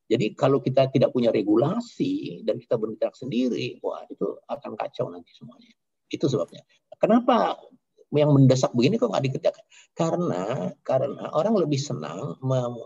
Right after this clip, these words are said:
mem-, membaca atau menikmati, eh, fasilitas, eh, keudaraan ini dalam konteks dagang, ya,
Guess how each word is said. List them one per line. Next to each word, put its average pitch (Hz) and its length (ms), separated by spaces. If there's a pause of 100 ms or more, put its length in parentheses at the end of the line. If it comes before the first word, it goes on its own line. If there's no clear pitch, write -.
mem-, 113 320
membaca 98 880
atau - 160
menikmati, 98 920 (320)
eh, 101 180
fasilitas, - 800
eh, - 160
keudaraan 87 560
ini 123 240
dalam 135 320
konteks - 400
dagang, 113 560
ya, - 160